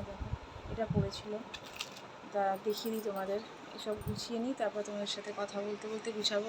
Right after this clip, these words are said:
ভাবছি। আর দেখতে থাকো, হ্যাঁ। সাজের জিনিসের বাক্স, এর মধ্যে দেখো, এই রূপোর জিনিস সব কিছু একসঙ্গে ঘ-, রাখা হয়ে গেছে। এগুলো একটু গুছিয়ে ফেলে। দেখো, এটা আমার নুপুর। এই যে,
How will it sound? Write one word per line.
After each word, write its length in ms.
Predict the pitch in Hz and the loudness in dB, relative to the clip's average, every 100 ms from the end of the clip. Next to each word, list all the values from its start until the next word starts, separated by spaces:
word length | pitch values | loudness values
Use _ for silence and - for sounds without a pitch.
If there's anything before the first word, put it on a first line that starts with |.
| 214 | 0
ভাবছি। 320 | - - - 311 - - - - - - | -2 0 2 2 0 -2 -2 -2 0 4
আর 340 | 196 190 185 185 190 196 | 6 6 4 2 2 4
দেখতে 200 | 202 202 196 | 4 2 -2
থাকো, 160 | 175 202 | 0 2
হ্যাঁ। 120 | 277 _ _ _ - 208 - | 0 _ _ _ -4 0 4
সাজের 340 | - 196 220 214 214 | 10 10 10 4 4
জিনিসের 400 | 208 208 220 208 196 | 4 4 4 4 4
বাক্স, 280 | 190 - 277 311 - - - - - - - 220 | 6 8 8 8 2 -8 -8 -8 -8 -8 2 4
এর 100 | 220 214 | 6 6
মধ্যে 260 | 202 214 208 208 | 6 10 10 10
দেখো, 180 | 196 208 208 | 6 10 10
এই 60 | 208 | 8
রূপোর 260 | 208 220 208 214 | 6 8 12 12
জিনিস 280 | 214 220 - - - - | 12 10 10 8 4 2
সব 140 | 226 - | 2 2
কিছু 160 | 220 240 202 | 6 12 12
একসঙ্গে 360 | - 220 220 220 202 | 10 4 6 4 4
ঘ-, 260 | 196 190 - - - - - | 6 8 8 6 2 4 6
রাখা 220 | 196 214 214 | 8 8 10
হয়ে 160 | 202 214 | 12 12
গেছে। 260 | 202 - 226 - - - - - - 233 | 10 8 2 -4 -6 -6 -6 -8 4 8
এগুলো 180 | 214 214 | 10 10
একটু 100 | 233 208 | 10 8
গুছিয়ে 240 | 214 226 226 | 8 8 8
ফেলে। 160 | 214 208 | 10 10
দেখো, 120 | 208 | 8
এটা 100 | 202 196 | 8 8
আমার 140 | 202 208 | 8 6
নুপুর। 340 | 202 - 208 220 - - - - - - - - - - - - - - - - - - - 208 - - 233 | 4 2 0 0 -2 -10 -10 -10 -10 -8 -10 -10 -10 -10 -10 -10 -10 -10 -10 -8 -8 -8 -6 -6 -8 -8 -6
এই 40 | |
যে, 80 | 214 | -2